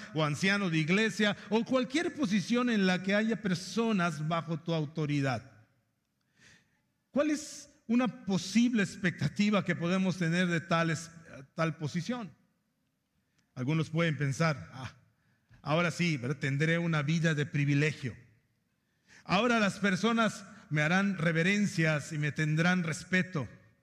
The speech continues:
Ahora es mi momento de dar órdenes y que otros obedezcan. Ahora tendré un prestigio enorme y me encargaré que los demás lo reconozcan". Pero en el caso de Jesús,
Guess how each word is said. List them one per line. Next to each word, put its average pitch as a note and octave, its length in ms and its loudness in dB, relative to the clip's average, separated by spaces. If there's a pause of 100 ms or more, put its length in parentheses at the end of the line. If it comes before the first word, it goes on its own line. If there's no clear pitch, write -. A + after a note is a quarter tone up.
(600)
Ahora A3+ 340 2
es G3 100 0
mi A3 140 4
momento G#3 560 4
de G3 140 4
dar G#3+ 260 2
órdenes F#3+ 600 2
y E3 60 0
que F3 120 0
otros F3+ 400 -2
obedezcan. E3 920 0 (400)
Ahora A3+ 300 2
tendré G#3+ 300 0
un A#3+ 140 2
prestigio G#3 720 0
enorme G#3 460 2
y - 20 2
me F#3+ 100 2
encargaré F3+ 840 2
que G#3 100 0
los E3 180 0
demás E3 480 0 (200)
lo D3 160 0
reconozcan". D3+ 960 -2 (1600)
Pero F#3+ 160 0
en G3 60 2
el G3 60 0
caso G#3 300 0
de F3 100 2
Jesús, - 600 -6